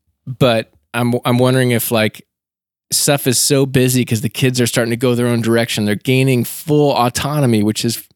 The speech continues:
freaking scary. Um,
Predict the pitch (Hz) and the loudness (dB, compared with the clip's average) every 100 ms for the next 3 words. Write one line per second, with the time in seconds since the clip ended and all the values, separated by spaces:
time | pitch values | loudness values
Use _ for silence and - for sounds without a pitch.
0 | _ - - 220 185 139 - - 190 196 | _ -16 -4 -2 0 0 -2 -2 -2 0
1 | 202 127 135 - _ _ _ _ _ _ | 2 0 -2 -6 _ _ _ _ _ _
2 | _ _ _ 131 135 127 123 117 110 | _ _ _ 0 2 2 0 0 -2